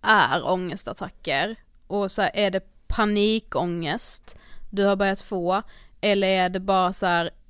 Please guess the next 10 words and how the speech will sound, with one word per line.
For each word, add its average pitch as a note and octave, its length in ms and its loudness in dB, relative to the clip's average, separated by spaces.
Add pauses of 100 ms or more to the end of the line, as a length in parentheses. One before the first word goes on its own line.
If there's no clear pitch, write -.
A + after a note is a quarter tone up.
(140)
extrema G3+ 600 2
attacker F#3+ 380 -4
med F3 140 -2
mycket F#3 240 -2
ångest F3 300 -4
men F#3 100 -4
som F3+ 140 -6
kanske F3+ 220 -6
inte F3+ 160 -6
blommar F3+ 300 -2